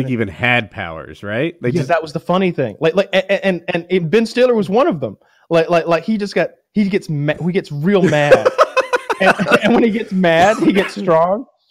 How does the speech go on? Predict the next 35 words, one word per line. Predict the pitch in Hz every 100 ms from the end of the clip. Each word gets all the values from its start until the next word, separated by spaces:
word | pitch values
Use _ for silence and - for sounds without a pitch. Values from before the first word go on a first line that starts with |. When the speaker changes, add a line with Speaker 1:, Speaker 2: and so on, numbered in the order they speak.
| _ -
Speaker 2:
And, | 185 196
but, | 208 -
and, | 196 190
and | 196
they | 196
all | 208
kind | 208 196
of | -
talk | 214 202
about | 190 139
that | 151 165
one | 143 151 220 254
time | 233 233 285 240 196 170
when | 190 220
he | 202
got | 196 160 147
real | 220 277 233
mad | 175 170 156
and | 147
lifted | 175 233 240
a | 180
car. | - 240 269 202
We, | 214 339
you | 226 311
all | 277
heard | 269 403
about | 220 175 143
it, | 143
right? | 180 240 - - _ _ _
Y-, | 180 - _
yeah, | 220 285 311 -
I, |
I, | 277 - - 285
I |
heard | 277 277 370 440 440 294